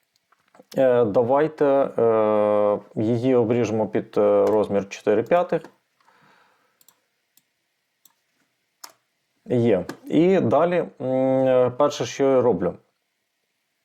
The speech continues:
М, можна навіть попередньо краще, с-, пізніше зробимо, переведемо в розмір. Перше, давайте, що ми зробимо, це, е, перша фішка, якою я користуюся, це,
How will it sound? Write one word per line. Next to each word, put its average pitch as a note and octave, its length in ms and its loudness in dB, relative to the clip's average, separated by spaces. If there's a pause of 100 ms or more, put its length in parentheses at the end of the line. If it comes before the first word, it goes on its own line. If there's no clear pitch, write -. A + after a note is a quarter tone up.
(760)
М, B2 520 0
можна D3+ 500 2
навіть D3 300 0
попередньо D#3+ 500 -2
краще, A2 440 0
с-, - 140 -6 (340)
пізніше B2+ 400 0
зробимо, A2+ 520 2
переведемо A2+ 520 2
в - 20 0
розмір. D3 320 2
Перше, C3 320 -2
давайте, B2 320 2
що A#2+ 160 -2
ми B2 140 2
зробимо, C#3+ 440 2
це, B2+ 360 0 (1000)
е, G#2 300 2
перша E3+ 360 -2
фішка, F3 300 -2
якою C#3 360 2
я C3+ 100 2
користуюся, A#2+ 800 0
це, D3 480 -2